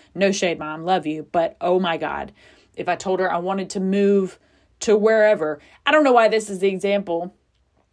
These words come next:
that's coming to my mind, but the dishes, whenever I moved out, I really had this set of dishes that I really wanted. And she was like, "No, no, no, you don't want those dishes. They're heavy. You'll, you know." And by the way, was she right?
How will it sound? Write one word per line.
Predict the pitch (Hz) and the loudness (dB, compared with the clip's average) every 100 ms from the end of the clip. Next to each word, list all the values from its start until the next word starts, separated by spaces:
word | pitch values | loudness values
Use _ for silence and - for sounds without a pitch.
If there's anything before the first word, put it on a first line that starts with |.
| - | -16
that's | 208 202 | -10 -6
coming | 226 208 | -4 -2
to | 180 | -4
my | 170 | -4
mind, | 170 185 170 160 | -2 -2 -2 -4
but | 156 143 | -4 -4
the | 185 | -6
dishes, | 156 - 190 196 185 160 | -4 0 0 0 -6 -6
whenever | 180 180 175 | -6 -6 -4
I | 180 170 | -4 -4
moved | 175 214 190 | -2 -2 0
out, | 196 190 | -2 0
I | 175 | -2
really | 160 170 208 202 | -4 -4 -2 -2
had | - 185 180 170 | -4 -4 -4 -6
this | - 175 | -10 -12
set | - - 185 | -10 -6 -4
of | 180 156 | -4 -6
dishes | 165 165 170 156 - _ _ _ - | -8 -8 -8 -10 -14 _ _ _ -2
that | 196 | 2
I | 190 | 2
really | 170 180 214 196 | 2 0 2 2
wanted. | 160 180 175 139 - | 0 -6 -6 -8 -12
And | 170 | -12
she | 180 | -10
was | 160 | -8
like, | 170 | -10
"No, | 170 | -10
no, | 165 | -10
no, | 156 - | -12 -14
you | - | -14
don't | 151 | -14
want | 151 - | -12 -14
those | - | -16
dishes. | - - - - | -16 -16 -16 -16
They're | - | -14
heavy. | 156 233 254 240 240 233 | -4 -2 0 -2 -4 -2
You'll, | 190 175 | 0 -2
you | - 202 | -2 -4
know." | 185 - - - | -6 -8 -18 -8
And | 202 196 - | -4 -4 -2
by | 202 202 | 2 4
the | 196 | 4
way, | 170 170 208 - _ _ _ | 2 -2 -4 -12 _ _ _
was | 165 180 | -6 -6
she | - 190 | -4 -6
right? | 156 160 196 | -4 -2 -4